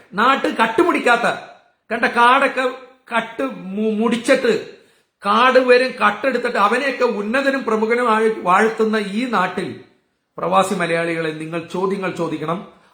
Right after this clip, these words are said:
അർഹതപ്പെട്ടവർക്ക് വോട്ട് ചെയ്യാൻ പാടുള്ളൂ. ഇനിയെങ്കിലും പാർട്ടി ഗ്രാമങ്ങൾ ഉണ്ടാവാൻ പാടില്ല. ഗുണ്ടകൾ വളർത്തുന്ന, നമ്മളെയൊക്കെ പേടിപ്പിച്ച് തല്ലിക്കൊന്നും കൈകാല് വെട്ടി അമ്പത്തൊന്ന് വെട്ടുവെട്ടിയൊക്കെ കൊല്ലുന്ന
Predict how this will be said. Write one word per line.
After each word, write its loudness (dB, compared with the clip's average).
അർഹതപ്പെട്ടവർക്ക് 0
വോട്ട് -2
ചെയ്യാൻ -4
പാടുള്ളൂ. -6
ഇനിയെങ്കിലും -2
പാർട്ടി 0
ഗ്രാമങ്ങൾ -2
ഉണ്ടാവാൻ 0
പാടില്ല. -4
ഗുണ്ടകൾ 2
വളർത്തുന്ന, 0
നമ്മളെയൊക്കെ 2
പേടിപ്പിച്ച് 2
തല്ലിക്കൊന്നും 0
കൈകാല് 2
വെട്ടി 0
അമ്പത്തൊന്ന് 2
വെട്ടുവെട്ടിയൊക്കെ 0
കൊല്ലുന്ന -2